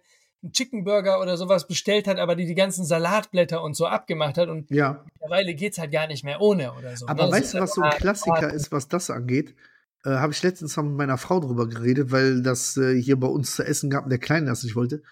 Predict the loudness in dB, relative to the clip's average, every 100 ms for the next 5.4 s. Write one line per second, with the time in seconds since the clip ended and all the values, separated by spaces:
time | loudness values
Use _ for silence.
0 | -20 _ _ 0 2 2 -2 -14 -16 _
1 | _ _ -2 0 0 -4 -8 0 4 4
2 | 2 -4 -4 -2 -2 -2 -2 -2 -2 -2
3 | -2 -4 -6 -6 -2 0 0 -2 -4 -4
4 | -2 -2 0 -2 -2 -4 -4 -4 -2 -2
5 | 0 0 -2